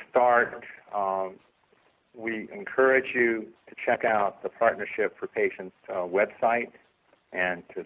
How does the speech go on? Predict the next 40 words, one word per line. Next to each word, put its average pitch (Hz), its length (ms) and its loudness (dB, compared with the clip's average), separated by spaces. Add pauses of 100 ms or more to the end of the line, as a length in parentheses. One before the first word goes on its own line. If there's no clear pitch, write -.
sign 101 300 0
the 92 80 -8
pledge 107 600 0
of 87 100 -6 (200)
participating, 107 760 -6 (120)
uh, 87 160 -12
in 95 140 -8
this 98 100 -6 (100)
effort, 98 340 -2 (200)
you - 80 -16
know, 82 60 -12
whatever 85 340 0
your 98 140 -4
stage 98 260 -2
of 95 80 -12
development, 92 540 -4 (420)
whether 90 240 -2
you're 85 220 -2
a 82 80 -4
hospital, 92 460 -2
whether 85 160 -4
you're 85 100 -8
a 82 40 -14
community-based 87 580 -10
organization. 85 680 -8 (680)
Uh, 80 160 -6
I 78 100 -6
think 87 180 -6
that 80 120 -6
we 85 100 -6
believe 87 280 -6
that's 87 220 -2
a, 78 160 -8 (280)
a, 78 40 -6 (220)
an 92 80 -16 (120)
important 85 600 -6
symbolic 90 460 4 (120)
step - 360 2 (280)
to - 60 -14
take, 87 340 -4